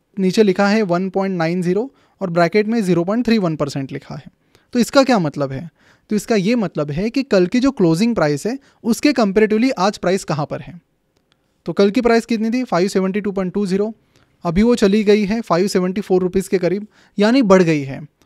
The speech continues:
और इसीलिए वो आपको प्लस का साइन वहाँ पर दिखता है। अगर ये एसबीआई की शेयर प्राइस फ़ाइव सेवेंटी टू पॉइंट टू ज़ीरो, जो कि कल की क्लोजिंग प्राइस है, उससे कम होती, तो फिर आपको वहाँ पर नेगेटिव का साइन मिलता और कितने रुपए से वो कम है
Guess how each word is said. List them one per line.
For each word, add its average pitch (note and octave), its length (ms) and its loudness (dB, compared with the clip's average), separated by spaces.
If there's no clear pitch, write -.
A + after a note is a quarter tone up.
और F#3 80 -4
इसीलिए A#3+ 300 4
वो G3+ 80 6
आपको F3 220 -2
प्लस G3 280 0
का G3+ 100 -2
साइन E3+ 200 -2
वहाँ C#3+ 140 -2
पर D3 140 -8
दिखता C#3+ 300 -10
है। C3+ 180 -12
अगर G#3+ 240 4
ये C4+ 160 4
एसबीआई G3+ 260 0
की A#3+ 120 -2
शेयर F#3 220 2
प्राइस D3+ 400 -8
फ़ाइव F#3+ 260 0
सेवेंटी G#3+ 360 -2
टू G#3+ 120 -4
पॉइंट G#3+ 240 -4
टू A#3+ 140 0
ज़ीरो, E3+ 240 -2
जो E3 100 -6
कि F#3+ 120 -6
कल F3 180 0
की G3+ 120 -4
क्लोजिंग F#3 380 0
प्राइस D3+ 300 -2
है, A3+ 100 -10
उससे D4 280 -2
कम C4+ 220 2
होती, A3 300 -4
तो A#3+ 60 -8
फिर B3 160 -2
आपको A#3 220 -2
वहाँ G#3 160 -2
पर A3 160 -4
नेगेटिव G3 340 -2
का G#3 100 0
साइन G3 200 -2
मिलता F#3+ 340 -4
और F#3 100 -8
कितने G#3 260 -2
रुपए G3 220 -2
से G3+ 120 -6
वो G3+ 260 -2
कम G3 180 4
है G3 240 -4